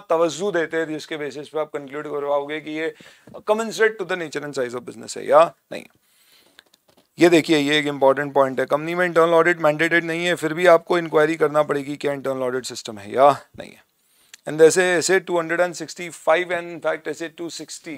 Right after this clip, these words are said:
communication with those charged with governance and two sixty-five deficiencies, uh, uh, reporting deficiencies in internal control में भी कहा गया है कि इंटरनल ऑडिट आप टीसीडब्ल्यूजी से डिस्कस करोगे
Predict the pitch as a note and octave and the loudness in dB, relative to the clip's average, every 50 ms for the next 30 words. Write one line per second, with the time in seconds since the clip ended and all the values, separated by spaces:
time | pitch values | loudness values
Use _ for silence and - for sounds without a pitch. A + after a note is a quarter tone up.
0 | A#2 - C#3 C#3+ D3+ D3+ D3+ D#3 D#3+ D#3 C3+ - E3 D#3 D3+ D3+ C#3+ D3+ C#3+ C3 | -14 -14 -14 -12 -12 -12 -10 -8 -8 -8 -8 -10 -12 -12 -12 -12 -8 -8 -8 -8
1 | - - C#3+ C#3 C3+ B2+ C3+ C3+ C3 C#3 C3 C3 C#3 D3+ F3 E3+ - - - - | -8 -8 -8 -8 -8 -8 -12 -14 -12 -10 -10 -10 -10 -12 -16 -18 -20 -20 -12 -6
2 | C#3 D3+ D#3+ E3 E3 D#3 D#3 D3+ C3 C3+ B2 - - C#3 B2+ C3+ C#3 C3+ B2+ B2+ | -4 -2 -2 -2 -4 -6 -10 -12 -12 -12 -12 -12 -10 -8 -6 -6 -6 -6 -8 -10
3 | A#2+ C3 A#2+ C3+ C3 C3 A#2+ - C#3 C#3 B2+ A#2 - C#3 C3+ - - _ _ _ | -12 -14 -14 -14 -16 -14 -14 -14 -14 -14 -14 -12 -10 -8 -8 -8 -8 _ _ _
4 | _ _ _ _ _ _ - D3+ C#3+ D3 C#3+ D3 D3 D3+ D3 E3+ D#3+ D3+ D#3 D#3 | _ _ _ _ _ _ 2 6 6 8 8 6 4 0 -2 -4 -4 -4 -6 -6
5 | D3 C#3 B2 C3+ C#3 B2+ C#3 C#3+ A#2+ B2+ C3+ B2+ A#2 B2 B2+ B2+ B2+ B2 C3 C3 | -8 -8 -8 -10 -14 -16 -16 -16 -14 -14 -14 -12 -12 -12 -14 -14 -12 -10 -10 -10
6 | C3 C3 C3 B2+ C3+ C3 B2+ C3+ B2 A2+ A2 A#2+ C#3 D3+ D#3+ D#3 F3+ G3 F3 E3+ | -10 -10 -12 -14 -14 -14 -12 -10 -10 -10 -10 -12 -12 -12 -10 -10 -10 -6 -2 0
7 | D3+ D3 D3 D3 D3+ D3 D3+ D3+ D3+ D3+ D3 C#3+ C#3+ C#3+ D3+ D3+ D3 C#3+ D3+ E3 | 0 0 0 0 -2 -4 -4 -4 -8 -10 -10 -6 -6 -6 -4 -2 -2 -2 -2 -2
8 | D3+ D#3 D3 D3 - - C#3+ B2+ C3+ C#3 C#3 B2 C3+ C#3 C3+ C#3 C3 B2+ D3 C3+ | -2 -2 -2 -4 -4 -10 -16 -14 -10 -10 -10 -10 -10 -12 -16 -14 -14 -14 -12 -12
9 | C3 A#2 - - C#3+ C3 - - C3+ C3 C3+ B2+ C3 | -14 -14 -14 -16 -16 -10 -6 -6 -4 -4 -4 -6 -8